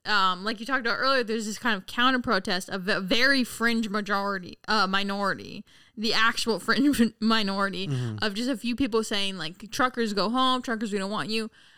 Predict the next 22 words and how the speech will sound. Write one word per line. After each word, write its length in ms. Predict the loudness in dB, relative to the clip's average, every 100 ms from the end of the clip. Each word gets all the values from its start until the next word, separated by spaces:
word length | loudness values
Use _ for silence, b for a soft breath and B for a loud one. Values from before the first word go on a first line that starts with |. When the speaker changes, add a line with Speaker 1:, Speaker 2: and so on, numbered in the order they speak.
| b
Speaker 1:
And 100 | 0
I 60 | 0
don't 120 | 0
think 140 | -6
these 100 | -4
people 220 | -4 -2 0
realize 560 | 0 0 -2 -2 -6 _ _ _ _ _
you 220 | -4 -2 -2
can't 300 | -2 -4 -2
survive 380 | 0 4 4 4
without 340 | -6 -8 -10
them. 220 | -14 -10
There's 220 | -6 -4
no 100 | -4
food, 460 | -6 -4 -4 -4 -6 _ _
no 180 | -6 -4
Speaker 2:
Right. 80 | 0
Speaker 1:
medicine, 460 | 2 0 -2 -4
no 80 | -2
supplies. 640 | -4 -8 -2 0 2 0 -2
Those 200 | -4 -4
te-, 140 | -8